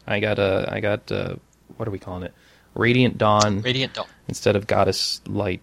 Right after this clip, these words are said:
Speaker 1: Dawn, whatever the heck it is in Japanese. Um, and I, I'm, I'm liking it. It is much harder than the GameCube version right off the bat. Um, you do get some kick butt characters like, uh, uh, Soth returns in this game, and he is,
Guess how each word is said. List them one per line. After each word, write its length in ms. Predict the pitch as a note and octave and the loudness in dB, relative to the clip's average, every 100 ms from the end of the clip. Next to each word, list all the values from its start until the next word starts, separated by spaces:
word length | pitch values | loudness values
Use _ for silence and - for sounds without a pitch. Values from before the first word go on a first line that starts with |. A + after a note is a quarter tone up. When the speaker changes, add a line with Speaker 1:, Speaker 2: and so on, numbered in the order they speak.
| _ | _
Speaker 1:
Dawn, 420 | F#2+ F2+ F2+ E2+ | -4 -2 -2 -4
whatever 280 | F2 F2 F2+ | -4 -4 -4
the 60 | F2+ | -6
heck 200 | F#2+ - | -6 -6
it 120 | F#2 | -6
is 120 | F2+ | -6
in 80 | F2+ | -6
Japanese. 480 | F#2 G#2 G2 F#2 - | -6 -6 -4 -6 0
Um, 260 | B2 B2 A#2+ - - - _ - | 4 4 4 -2 -20 -20 _ 2
and 400 | A#2+ A#2+ A2+ - _ _ _ _ _ _ _ - | 4 6 4 0 _ _ _ _ _ _ _ -6
I, 280 | A2 A2+ - - | -2 -2 -2 -4
I'm, 240 | G#2 G2 | -2 -2
I'm 160 | G2+ G#2 | -2 2
liking 320 | A#2 D3+ D#3+ | 4 6 6
it. 180 | D#3 - - | 4 2 2
It 120 | C3 | 4
is 220 | A2 F#2+ - | 4 2 -4
much 300 | A#2 C3+ - | 2 2 2
harder 220 | - G#2 | 2 0
than 120 | G2+ F#2+ | 0 -4
the 60 | |
GameCube 400 | F#2+ G2 G2 G2 | -4 -4 -4 -6
version 340 | F#2 G2 G2+ F#2+ | -4 -2 -2 -4
right 160 | F#2+ | -4
off 140 | F2+ - | -6 -6
the 80 | F#2+ | -8
bat. 320 | G2+ G2 - _ _ _ - - | -4 -2 -4 _ _ _ -20 -12
Um, 320 | G2 F#2+ F#2 - - | -10 -8 -10 -12 -6
you 120 | G#2+ | -4
do 220 | G#2 C3 | 2 4
get 180 | C3 A#2 | 4 2
some 200 | - G#2+ - | 0 -8 -12
kick 420 | - - C#3+ - - _ _ _ | -14 -4 -2 -4 -14 _ _ _
butt 260 | G#2 G#2 - | 0 2 0
characters 580 | A2 F#2+ F#2 F2+ F2 | 0 0 0 -4 -2
like, 240 | F#2 F2+ - | -4 -4 -2
uh, 200 | E2+ F2 - _ - - - | -4 -4 -10 _ -8 -6 -10
uh, 140 | - | -2
Soth 380 | - C3+ C3+ - | 4 6 6 4
returns 340 | A#2 C3 A2+ | 2 2 4
in 60 | G#2+ | 2
this 120 | G#2 | 0
game, 260 | - F#2+ F#2+ | 0 -2 -2
and 120 | F#2+ | -4
he 320 | - B2+ B2 | -4 0 0
is, 360 | - A2+ - | 0 -4 -6